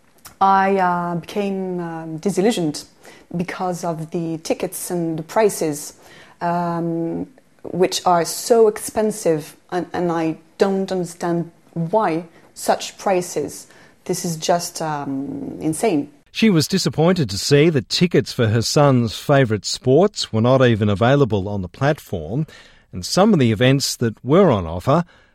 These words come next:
Speaker 2: commanded hefty prices.
Speaker 1: Many sports were not available anymore, and, uh, football, there were hardly, well, there were very few, uh, sessions available,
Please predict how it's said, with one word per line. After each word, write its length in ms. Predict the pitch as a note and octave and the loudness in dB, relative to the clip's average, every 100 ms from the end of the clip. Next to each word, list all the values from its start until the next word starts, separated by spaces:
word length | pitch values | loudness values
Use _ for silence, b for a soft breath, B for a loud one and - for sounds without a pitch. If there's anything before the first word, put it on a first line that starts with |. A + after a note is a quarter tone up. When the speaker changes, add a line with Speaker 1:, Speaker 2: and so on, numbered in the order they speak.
| b | b
Speaker 2:
commanded 640 | - C#3+ C#3+ C#3+ C3 A#2+ - _ - | 0 4 4 4 2 -2 -8 _ -6
hefty 360 | - F3+ - A#2+ | -2 -2 -2 -4
prices. 880 | - B2+ B2+ - F2 C#2+ - - - _ - | 0 0 0 -2 -8 -12 -12 -10 -12 _ -4
Speaker 1:
Many 220 | F#3+ G#3 | 0 0
sports 540 | - - G#3+ - - - | 0 2 2 0 -12 -12
were 120 | G3 | -8
not 160 | F#3+ F#3+ | -6 -4
available 360 | F#3 F3+ F#3 F#3+ | -4 -4 -4 -6
anymore, 340 | F#3+ A3+ F4+ B B B B B - | -4 -4 -4 B B B B B -4
and, 360 | G3 G3 G3 | 0 0 2
uh, 380 | G3+ F#3+ G3 G3 | 4 6 6 4
football, 580 | F#3+ - G#3+ A3 D4 D4 | 2 -2 -2 2 4 6
there 120 | G#3+ | 6
were 340 | G3+ G3+ G3 - _ _ _ _ - | 6 4 -2 -10 _ _ _ _ -8
hardly, 1300 | - B3 A3+ A#3+ A#3+ A#3 A#3 A#3 A3+ A3+ A3+ A3 A3 - - | 2 4 4 4 4 4 4 2 2 2 2 0 -2 -8 -4
well, 360 | G3 F#3 - - _ - - | 2 2 0 -8 _ -20 -2
there 100 | G3+ | 2
were 160 | G3+ F#3+ | 4 6
very 260 | A#3+ B3+ | 6 6
few, 560 | B3 - - C#4 D#4 D4+ B B B | 4 -2 6 8 8 2 B B B
uh, 160 | G3 G3 | -2 -2
sessions 540 | - G#3 - A#3+ A3 | 0 0 2 2 2
available, 500 | G#3+ G#3+ A3 D#4+ | 4 4 4 2